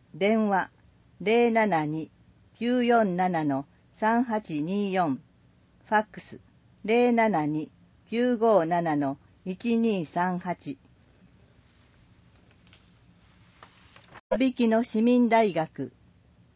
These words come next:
住所、カルサト一の一の一。リック羽曳野。電話、零七二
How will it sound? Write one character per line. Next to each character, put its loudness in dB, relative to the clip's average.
住 0
所、 -6
カ 2
ル 2
サ -2
ト -6
一 -4
の 2
一 -6
の -2
一。 -12
リ -2
ッ -12
ク -4
羽 -6
曳 -8
野。 -6
電 0
話、 0
零 4
七 0
二 -4